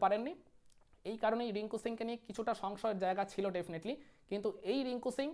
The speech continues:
খুবই অপ্রত্যাশিতভাবে গতকাল শেষের দিকে গিয়ে যেভাবে ভারতের ইনিংসটাকে অ্যাক্সিলারেট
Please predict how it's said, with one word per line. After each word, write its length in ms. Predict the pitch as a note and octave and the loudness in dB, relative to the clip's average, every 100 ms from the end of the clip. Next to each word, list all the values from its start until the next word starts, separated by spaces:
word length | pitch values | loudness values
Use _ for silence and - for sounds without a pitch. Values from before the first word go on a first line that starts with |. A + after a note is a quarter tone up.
| - - - - | -8 -20 -16 -4
খুবই 220 | B3 C4 A#3 | 4 8 8
অপ্রত্যাশিতভাবে 760 | A#3+ A#3 A#3 A#3 A3+ A3 A3+ - - C#3+ | 6 2 2 2 0 4 4 2 -4 0
গতকাল 300 | D#3+ F#3+ G#3 G3+ | 0 2 -2 0
শেষের 220 | F#3+ G3+ G3 | 0 0 -2
দিকে 160 | G#3+ G#3 | -2 -2
গিয়ে 120 | A3+ E3+ | -2 -2
যেভাবে 280 | E3+ F3+ A3+ B3 D#3 | 0 2 0 -2 -2
ভারতের 280 | D#3+ F3 E3+ | -2 -2 -4
ইনিংসটাকে 420 | F3 F#3 G#3 G3 G#3 G#3 - _ - | -4 -4 -4 0 -2 -2 -20 _ -4
অ্যাক্সিলারেট 520 | E3+ - G#3+ A3 A3 | -4 0 4 4 4